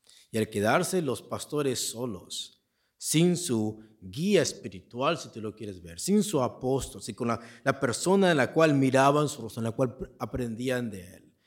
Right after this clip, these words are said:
la cual ellos estaban siempre relying on him, o dependiendo de él. Ahora, al no estar, es tiempo de que los pastores, ¿qué?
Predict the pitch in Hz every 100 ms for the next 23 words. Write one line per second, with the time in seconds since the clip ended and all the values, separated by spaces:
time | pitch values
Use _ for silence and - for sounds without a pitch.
0 | _ 113 110 156 143 120 - 139 151 131
1 | 120 - 135 131 123 120 113 - - _
2 | _ _ _ _ _ _ - - 160 165
3 | 143 104 92 92 - _ 117 135 113 117
4 | 131 123 113 117 110 110 101 95 - 107
5 | 104 92 95 - _ 117 113 - 107 104
6 | 123 135 123 104 92 90 _ _ _ _
7 | 101 92 - - - _ _ _ _ -
8 | 113 139 131 - - 107 113 135 151 147
9 | - 95 92 - _ _ _ _ _ 98
10 | - - 131 151 156 151 143 147 - _
11 | _ _ _ 98 127 139 143 127 135 110
12 | - 131 131 131 127 - - - _ _
13 | _ _ 127